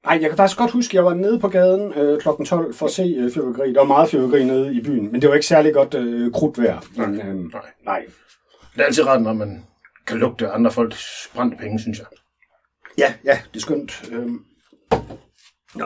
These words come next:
Speaker 1: så kom, øh, snestormen der i onsdags.
Speaker 2: Ja.
Speaker 1: Så der var jeg nødt til at gå på arbejde og tilbage igen.
Speaker 2: Det kan, det kan lade sig gøre for dig. Det kan det.
Speaker 1: Ja, men jeg har så ikke haft mine, øh, gode vinterstøvler på i et par år.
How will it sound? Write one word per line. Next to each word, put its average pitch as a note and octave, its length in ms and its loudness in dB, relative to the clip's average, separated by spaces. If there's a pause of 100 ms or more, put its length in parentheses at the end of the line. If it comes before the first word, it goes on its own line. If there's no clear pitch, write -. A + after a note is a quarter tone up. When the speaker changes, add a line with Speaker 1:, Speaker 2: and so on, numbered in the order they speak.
(140)
Speaker 1:
så G3 100 -2
kom, A#3 220 4
øh, E3+ 100 2
snestormen G3 440 0
der C3 200 0
i B2+ 260 -8
onsdags. D3 480 -6
Speaker 2:
Ja. C3 120 -6 (1400)
Speaker 1:
Så - 140 -2
der G3+ 100 2
var G#3 80 4
jeg G#3 100 6
nødt G#3+ 120 0
til G#3 80 -2
at F#3 100 -2
gå A3 280 4 (540)
på - 80 0
arbejde C#3 460 0 (480)
og - 100 4
tilbage C#3+ 320 2
igen. A#2+ 380 -2 (920)
Speaker 2:
Det F3+ 140 -8
kan, A3 200 4
det G#3+ 120 0
kan G#3+ 120 0
lade E3+ 120 6
sig - 100 -6
gøre E3+ 160 2
for C3 120 -6
dig. - 80 -10 (180)
Det B2+ 100 -12
kan B2 100 -6
det. - 80 -16 (720)
Speaker 1:
Ja, F3+ 180 4 (640)
men E3+ 160 2
jeg E3 80 2
har D3+ 60 0
så G3 140 4
ikke A3 160 0
haft F#3 160 4
mine, F#3+ 260 2
øh, D#3+ 200 4
gode G3 260 0
vinterstøvler D#3 480 0
på D#3+ 140 2
i C3+ 140 -4
et C3+ 100 -10
par E3 120 0
år. - 380 2